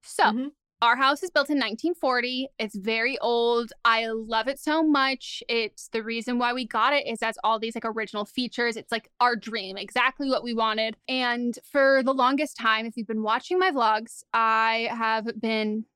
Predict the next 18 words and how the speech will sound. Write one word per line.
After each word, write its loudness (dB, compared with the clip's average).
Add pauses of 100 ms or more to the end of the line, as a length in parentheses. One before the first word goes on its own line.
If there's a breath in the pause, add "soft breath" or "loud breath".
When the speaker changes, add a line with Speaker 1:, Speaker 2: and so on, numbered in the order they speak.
(140)
Speaker 1:
trying -2 (180)
or 0
waiting 0
for -8
us -2
to -8
install -2 (100)
curtains -8 (460)
in -2 (160)
our 4
bedroom. -6
Speaker 2:
<laughs> -20 (120)
Speaker 1:
The -2
first -2
time 2
we 2
did 0
it, 0